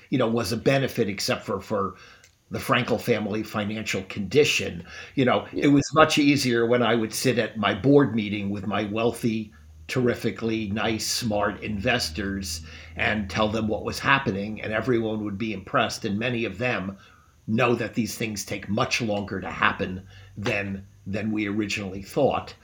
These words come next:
Speaker 1: And,
Speaker 2: Yeah.
Speaker 1: uh, and I'd say, "We're gonna run out of money," after they all say it's great. And I'll say,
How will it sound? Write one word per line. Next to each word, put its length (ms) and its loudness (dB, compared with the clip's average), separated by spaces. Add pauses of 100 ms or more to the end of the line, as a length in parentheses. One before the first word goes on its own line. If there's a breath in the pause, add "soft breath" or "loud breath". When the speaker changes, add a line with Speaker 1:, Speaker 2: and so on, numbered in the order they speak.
(300 loud breath)
Speaker 1:
And, 440 -4
Speaker 2:
Yeah. 160 -4
Speaker 1:
uh, 40 -2 (400 soft breath)
and 160 -2
I'd 140 0
say, 180 4
"We're 160 2
gonna 160 2
run 200 4
out 160 0
of 100 -2
money," 460 2
after 220 -2
they 140 -2
all 160 -2
say 180 -2
it's 140 -10
great. 200 6
And 80 -2
I'll 120 -4
say, 320 0